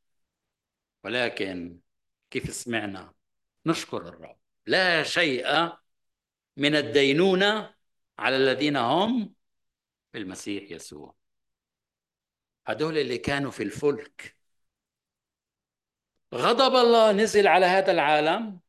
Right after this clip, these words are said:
والذين في الفلك نجوا قلائل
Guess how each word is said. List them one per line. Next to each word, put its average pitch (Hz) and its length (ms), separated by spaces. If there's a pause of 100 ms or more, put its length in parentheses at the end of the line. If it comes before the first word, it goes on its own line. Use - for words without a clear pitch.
(1400)
والذين 123 420
في 160 140
الفلك 175 1040 (200)
نجوا 147 380 (1700)
قلائل 95 680